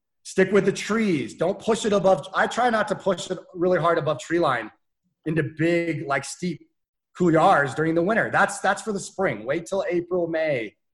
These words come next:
to do the big lines. That's, that's the last piece of advice. Don't, don't, don't push the terrain. You know, stay on mellow terrain if you can.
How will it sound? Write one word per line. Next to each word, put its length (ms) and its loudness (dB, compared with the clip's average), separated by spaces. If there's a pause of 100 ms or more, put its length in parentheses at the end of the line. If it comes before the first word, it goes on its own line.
to 60 -12
do 140 -2
the 100 -4
big 200 -4
lines. 460 -6
That's, 280 -2
that's 200 -2
the 80 -2
last 260 0
piece 180 -12
of 80 -18
advice. 400 -6
Don't, 260 -6
don't, 140 -2 (480)
don't 160 4
push 200 2
the 100 -4
terrain. 500 -4 (280)
You 100 -10
know, 80 -4
stay 240 -2
on 160 0
mellow 220 2
terrain 340 -8
if 120 -20
you 60 -20
can. 120 -20